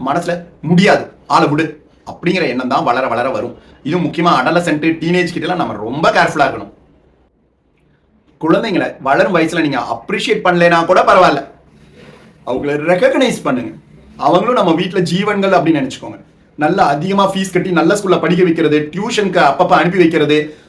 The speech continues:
அதுக்கப்புறம் நேரத்துக்கு நேரம் சாப்பாடு ஊட்டுறது, இது மட்டும் நம்ம கடமை இல்ல. இது எல்லாம் பாடிக்கு தான் நியூட்ரிஷன், பாடிக்கு தான் ஃபுட்டு. அவங்களுடைய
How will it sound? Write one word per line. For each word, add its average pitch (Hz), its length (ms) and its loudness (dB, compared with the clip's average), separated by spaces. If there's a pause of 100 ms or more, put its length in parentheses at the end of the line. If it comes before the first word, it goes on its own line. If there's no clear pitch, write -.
அதுக்கப்புறம் 165 400 0
நேரத்துக்கு 190 380 2
நேரம் 185 220 0
சாப்பாடு 196 340 4
ஊட்டுறது, 147 360 0
இது 151 200 0
மட்டும் 156 800 0
நம்ம 175 220 2
கடமை 147 280 0
இல்ல. 107 260 -8 (500)
இது 151 160 -2
எல்லாம் 165 380 2
பாடிக்கு 208 520 4
தான் 220 240 4
நியூட்ரிஷன், 175 540 -2
பாடிக்கு 175 400 2
தான் 196 200 2
ஃபுட்டு. 143 260 -2 (320)
அவங்களுடைய 156 420 2